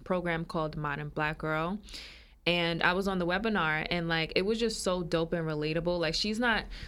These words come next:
most stock webinars, 'cause I've been on a couple of them in the past, like, that was something that I got into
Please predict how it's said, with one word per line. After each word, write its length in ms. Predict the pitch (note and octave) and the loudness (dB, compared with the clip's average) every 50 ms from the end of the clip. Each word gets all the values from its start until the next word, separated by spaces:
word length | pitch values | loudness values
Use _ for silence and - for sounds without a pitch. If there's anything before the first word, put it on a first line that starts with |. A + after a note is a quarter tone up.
| - - - | -12 -6 -2
most 520 | G3 G3+ G#3+ A#3+ C#4 E4+ - - - - - - - - - - | 0 2 2 2 2 0 -2 -6 -8 -10 -12 -16 -20 -18 -16 -12
stock 600 | - - - - G3+ F#3+ F#3+ G3 G#3 G3+ - - - - - - - | -12 -6 0 2 2 4 2 2 0 -4 -10 -16 -18 -18 -14 -8 -4
webinars, 560 | F3+ F3+ F3+ F3 F#3+ G3 G3 G3 G3+ G#3 G3+ | -4 -2 -2 0 0 0 0 0 -2 -2 -2
'cause 100 | - F#3 | -2 -2
I've 260 | F#3 F3+ F#3+ G3+ F#3 - | 0 0 0 0 0 0
been 380 | F3+ F3+ F3+ F#3 F3+ F#3 F3+ | 0 0 0 0 0 -2 -2
on 260 | - - E3+ E3+ E3+ | -2 -2 -2 -2 -2
a 80 | E3 D#3+ | -2 -4
couple 320 | - - - - - F3+ F3+ | -4 -4 -6 -4 -2 0 0
of 80 | F3+ F3+ | 0 0
them 200 | F#3+ F#3 F#3 F3 | 0 0 -2 -2
in 60 | E3 | -4
the 80 | D#3 D3+ | -4 -6
past, 420 | D#3+ D#3 D#3 D#3+ E3 F3 F#3 F#3 | -4 -2 -2 0 0 -2 -2 -4
like, 220 | E3+ D#3+ D#3+ - - | -4 -4 -4 -6 -6
that 160 | D#3+ D#3+ D#3+ | -4 -2 -2
was 100 | E3 F3 | -2 -2
something 320 | - E3+ D#3+ E3 D#3+ D#3 D#3 | -4 -4 -4 -2 -4 -4 -2
that 160 | D3+ D3+ C#3+ | -2 -2 -4
I 80 | D#3 D3+ | -4 -4
got 180 | D3 D3+ D3+ D#3 | -4 -4 -4 -4
into 580 | D#3+ D#3+ - - E3 D#3+ E3 E3 E3+ F3 F3 | -6 -6 -6 -4 -4 -4 -4 -4 -4 -6 -8